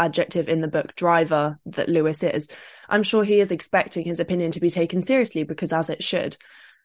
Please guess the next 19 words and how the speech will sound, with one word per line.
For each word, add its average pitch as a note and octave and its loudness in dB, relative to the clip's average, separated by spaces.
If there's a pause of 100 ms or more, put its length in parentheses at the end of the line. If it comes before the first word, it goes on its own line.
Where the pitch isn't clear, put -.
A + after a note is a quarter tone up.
(140)
However, A3 2
I, F3+ 2 (180)
I F#3+ 4
also A3+ 2
probably G3+ 0
think F3+ -2
that F#3 -2
there's F3+ 0
a F3+ 0
bit F3+ 0
psychologically F#3 0
where E3+ 0
Lewis F3 2
perhaps - -4
sees F#3 2
himself E3 -2 (600)
as F3 -2
a F#3 -6
considerably F3 2